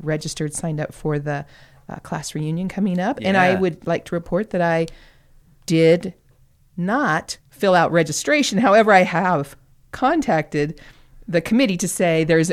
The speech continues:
Speaker 1: one of the two evenings I will be there.
Speaker 2: So the ball is rolling.
Speaker 1: Yes, it is not just sitting. It
Speaker 2: Yeah.
Speaker 1: is rolling.
Speaker 2: Yeah.
Speaker 1: <laughs>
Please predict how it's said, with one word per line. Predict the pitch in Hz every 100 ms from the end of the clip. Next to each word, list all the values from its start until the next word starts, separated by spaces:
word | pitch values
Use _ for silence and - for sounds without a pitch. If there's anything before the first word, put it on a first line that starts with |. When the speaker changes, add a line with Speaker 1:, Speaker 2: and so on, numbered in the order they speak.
| -
Speaker 1:
one | 185 185
of | 165
the | 156
two | - 156
evenings | 151 143 143
I | - 139
will | 151
be | 139
there. | 139 - - _
Speaker 2:
So | - 143
the | 131
ball | 113 127 110
is | 104 113 113
rolling. | 123 107 87 85 - - - _ _ _ _
Speaker 1:
Yes, | 175 170 254 349 440 - - -
it | 196
is | 185 165 170
not | 170 185 -
just | 214 -
sitting. | 311 185 156 160 -
It | - -
Speaker 2:
Yeah. | 202
Speaker 1:
is | -
rolling. | 202 202 180 151 143 208
Speaker 2:
Yeah. | - 269 233 269 - 285
Speaker 1:
<laughs> | -